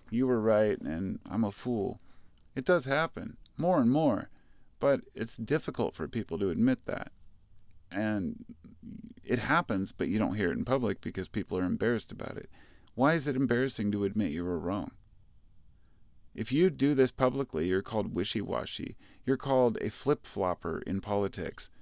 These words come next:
Do you, I, I remember the story of a guy who flip-flopped by saying, "I realized that can-," he was called out for saying he supported cannabis now, and they were like, "You're just a sellout." He said, "No. Look, I was given the information that cannabis was harmful, that it killed people, that it would, they would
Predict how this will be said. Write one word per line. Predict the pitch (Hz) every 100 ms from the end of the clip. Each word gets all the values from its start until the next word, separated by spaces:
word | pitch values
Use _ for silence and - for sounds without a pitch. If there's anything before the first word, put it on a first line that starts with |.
| - - -
Do | 135
you, | 143 - -
I, | - - - -
I | 131
remember | 170 185 160
the | 135
story | - 156 156
of | 131
a | 117
guy | 127 127
who | 113
flip-flopped | - 139 135 - 120 107 104 -
by | 107 104
saying, | - 117 107 -
"I | 107
realized | 123 127 127 117 113
that | -
can-," | - 127 - 76
he | 117 147
was | 131
called | - 139 127
out | 120 92 -
for | 113
saying | 104 107 104 101
he | 107
supported | 113 107 - 110 95
cannabis | - 117 101 90
now, | - - 62
and | 73
they | 95
were | 92
like, | 92 -
"You're | 117
just | 101 95 -
a |
sellout." | 95 113 107 101 98 - - - - - -
He | -
said, | - 117
"No. | 156 104 - - - - - - - -
Look, | 127 - - - - - -
I | 127
was | 143
given | 117 127 123
the | 113
information | 117 120 110 110 113
that | 92
cannabis | - 117 110 104 -
was | - -
harmful, | - 139 131 131 127
that | 117
it | 69 -
killed | - 131 113
people, | 127 117 120 120
that | 107
it | 64
would, | 98
they | 110
would | 107 -